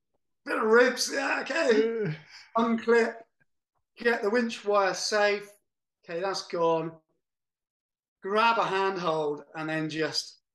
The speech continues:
Speaker 1: sort yourself out. And then there's this, like, monstrous guy just staring at me, waving his hands and telling me where, where, where the casualty was. So, um, but, uh, yeah, it,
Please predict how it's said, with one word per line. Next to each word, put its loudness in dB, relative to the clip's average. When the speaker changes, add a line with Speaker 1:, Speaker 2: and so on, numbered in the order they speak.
Speaker 1:
sort -6
yourself -4
out. 0
And -8
then -8
there's -10
this, -8
like, -8
monstrous -10
guy -2
just -10
staring -4
at -8
me, -12
waving -4
his -6
hands -8
and -14
telling -2
me -2
where, -2
where, -2
where -2
the 0
casualty -6
was. -8
So, -6
um, -10
but, -8
uh, -4
yeah, -2
it, -10